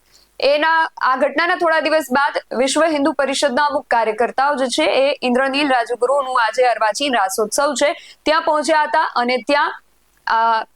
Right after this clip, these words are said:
વિશ્વ હિન્દુ પરિષદના જે કાર્યકર્તાઓ હતા એમની વચ્ચે અને ઇન્દ્રનીલ રાજગુરુની વચ્ચે, અ, એક માથાકૂટ થઈ હતી. આ માથાકૂટના દ્રશ્યો પણ સામે આવ્યા હતા. આ બંને સામસામે આવી ગયા હતા, જે બાદ બીજા દિવસે સવારે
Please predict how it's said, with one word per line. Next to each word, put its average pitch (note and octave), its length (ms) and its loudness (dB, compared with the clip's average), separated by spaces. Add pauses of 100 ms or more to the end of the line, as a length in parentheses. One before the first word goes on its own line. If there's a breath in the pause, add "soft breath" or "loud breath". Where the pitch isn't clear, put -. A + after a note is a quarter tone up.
વિશ્વ C4 300 2
હિન્દુ D4 260 0
પરિષદના C#4+ 520 0
જે D4 120 0
કાર્યકર્તાઓ A#3+ 720 0
હતા D4 300 0
એમની C4 220 0
વચ્ચે D#4 280 0
અને F4+ 180 2
ઇન્દ્રનીલ C#4 480 0
રાજગુરુની A3+ 640 0
વચ્ચે, B3+ 340 0 (320 loud breath)
અ, - 40 0 (640)
એક A3+ 160 -2
માથાકૂટ B3 580 0
થઈ D#4+ 180 2
હતી. D4+ 220 2
આ C#4 80 0
માથાકૂટના B3+ 640 -2
દ્રશ્યો C4 320 0
પણ D#4 140 -2
સામે C4 300 0
આવ્યા B3+ 260 2
હતા. B3+ 180 0
આ A3+ 200 0
બંને A3+ 300 -2
સામસામે A3 500 0
આવી B3+ 220 2
ગયા A#3+ 180 2
હતા, C#4+ 240 0 (260 loud breath)
જે C#4+ 140 2
બાદ D4+ 320 0
બીજા C#4 360 2
દિવસે C#4+ 380 0
સવારે A#3+ 440 0